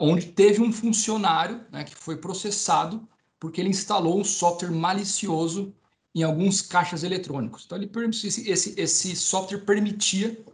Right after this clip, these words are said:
que ele realizasse saques fraudulentos sem deixar nenhum registro. Então, também teve um outro caso super famoso de um chinês que trabalhava na Ellery Systems, nos Estados Unidos,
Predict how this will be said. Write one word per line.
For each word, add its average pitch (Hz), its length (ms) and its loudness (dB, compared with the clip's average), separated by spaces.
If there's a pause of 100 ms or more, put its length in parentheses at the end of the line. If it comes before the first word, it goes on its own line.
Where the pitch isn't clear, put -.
(280)
que - 80 -10
ele 202 100 -2
realizasse 170 440 0
saques - 480 0
fraudulentos 139 500 -4
sem 147 100 -6
deixar 143 260 -6
nenhum 135 240 0
registro. 123 540 -2 (520)
Então, 139 1160 2
também 165 220 4
teve 190 240 4
um 190 100 6
outro 196 280 6
caso 202 440 0
super 196 320 -6
famoso 185 720 -4 (280)
de 127 100 -6
um 165 60 -2
chinês 165 440 0
que - 80 -12
trabalhava 135 400 -2
na 127 160 0
Ellery 156 220 0
Systems, 214 600 -2
nos 160 380 2
Estados 135 340 -4
Unidos, 196 480 -4